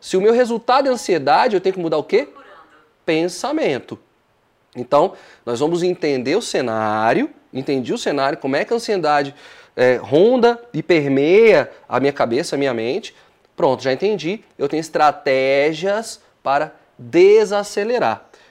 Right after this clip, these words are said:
Consegue entender, então, a promessa? Certo? A promessa aqui é desacelerar. Aí nós temos três chaves que eu vou trabalhar com vocês hoje pra gente começar o nosso trabalho. Bom,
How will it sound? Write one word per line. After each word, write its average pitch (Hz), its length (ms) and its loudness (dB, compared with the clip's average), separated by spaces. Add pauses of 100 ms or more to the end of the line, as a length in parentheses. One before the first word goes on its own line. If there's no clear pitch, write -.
Consegue 214 520 0
entender, 196 360 0
então, 180 340 0 (260)
a 151 120 4
promessa? 147 840 -2 (920)
Certo? 185 480 -2 (160)
A 135 80 -14
promessa 123 580 -6 (260)
aqui 135 240 -4
é 127 60 0
desacelerar. 170 1040 -2 (300)
Aí 110 300 -6
nós 120 200 -6
temos 127 220 -8
três 180 240 -6
chaves 139 540 -4 (240)
que - 80 -12
eu - 20 -8
vou 131 100 -4
trabalhar 135 360 0
com 135 80 -16
vocês 139 460 -8 (100)
hoje 127 520 -4 (340)
pra 120 160 -2
gente 127 180 -8
começar 139 640 -6
o 131 60 -16
nosso 123 220 -8
trabalho. 180 360 -8 (400)
Bom, - 380 2